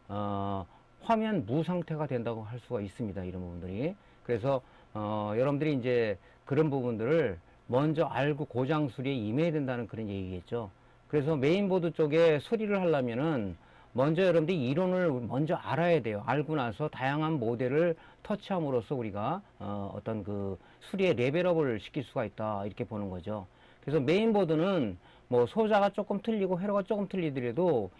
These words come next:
이 동작 원리는 대동소이하다, 그런 얘기를 말씀드리고 싶고요. 일단은, 어, 우리 전번 강의에서 한번 내가 언급을 한 적이 있었는데, 특히 이제 우리 초보 수리 입문자의 경우를 보면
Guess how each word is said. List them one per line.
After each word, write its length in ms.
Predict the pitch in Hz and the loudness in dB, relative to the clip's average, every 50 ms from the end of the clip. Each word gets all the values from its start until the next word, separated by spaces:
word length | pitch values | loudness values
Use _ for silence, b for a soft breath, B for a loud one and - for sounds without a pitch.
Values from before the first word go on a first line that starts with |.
| B B B - | B B B 0
이 140 | 160 208 202 | 0 0 0
동작 540 | - - 147 156 180 185 170 208 214 208 185 | 0 2 2 4 4 4 4 4 4 4 4
원리는 640 | 160 139 135 127 123 143 180 190 165 117 95 87 - - | 4 4 4 4 2 2 0 0 0 -2 -2 -6 -8 -4
대동소이하다, 920 | - 131 147 160 170 185 185 165 - 175 175 165 156 143 131 117 135 151 147 | 0 2 2 2 2 2 0 0 0 0 0 2 2 0 0 -2 -2 -2 -4
그런 260 | - 123 127 127 120 | -4 -4 -2 -2 -2
얘기를 240 | 110 101 107 120 123 | -2 -2 -2 -4 -4
말씀드리고 580 | 117 101 95 - - 101 - 127 135 131 120 | -4 -6 -6 -10 -10 -10 -6 -4 -4 -4 -4
싶고요. 500 | 113 - - - 101 101 113 139 135 107 - B B B B B B B B B B | -6 -8 -10 -8 -6 -4 -2 -2 -2 -4 -8 B B B B B B B B B B
일단은, 840 | 185 214 208 - 240 220 202 175 165 175 190 180 143 107 95 87 85 - - - - - - - - - | 0 2 4 4 4 4 4 4 4 4 4 2 2 0 -2 -4 -8 -12 -20 -20 -20 -20 -20 -20 -10 -6
어, 260 | 127 127 127 123 123 | -4 -2 -2 0 0
우리 140 | 123 170 202 | 0 0 0
전번 380 | - - 151 180 196 214 214 208 | 0 2 2 2 2 2 4 4
강의에서 640 | 202 196 190 185 180 170 165 151 143 123 131 151 147 | 4 4 4 4 4 4 4 4 2 0 -2 -2 -2
한번 340 | 151 180 165 165 160 156 | -2 0 2 2 2 4
내가 180 | 131 135 139 127 | 2 2 2 2
언급을 320 | 120 139 143 165 151 156 | 2 2 2 0 0 0
한 480 | 160 160 156 151 147 139 139 135 135 131 123 | -2 -2 -2 0 0 -2 -2 -2 -2 -2 -2
적이 180 | 127 123 127 | -2 -2 -4
있었는데, 720 | 127 - 139 123 110 104 101 98 113 127 127 113 101 90 92 B B B B B B B B - | -4 -2 -2 -2 -2 -2 -2 0 0 0 0 0 -2 -4 -8 B B B B B B B B -10
특히 240 | - 220 214 - 226 | -8 -4 -2 0 0
이제 160 | 214 185 190 | 2 2 2
우리 220 | 180 165 165 180 165 | 2 2 2 0 -2
초보 640 | - - - 226 214 214 202 202 196 190 185 180 165 | -2 -4 -4 0 2 2 4 4 4 4 4 2 0
수리 300 | - - 190 185 175 165 | -2 -4 -2 0 0 2
입문자의 1080 | 151 156 151 147 147 147 143 127 139 131 135 135 127 127 127 127 123 123 131 156 160 | 2 2 2 2 2 2 2 2 2 4 4 4 4 4 2 2 2 2 4 2 2
경우를 380 | 151 - 127 127 127 127 143 143 | 2 0 -2 0 0 0 0 -2
보면 560 | 120 110 104 104 101 101 113 135 175 226 | -2 -2 -2 -2 -2 -2 -2 -2 -2 -4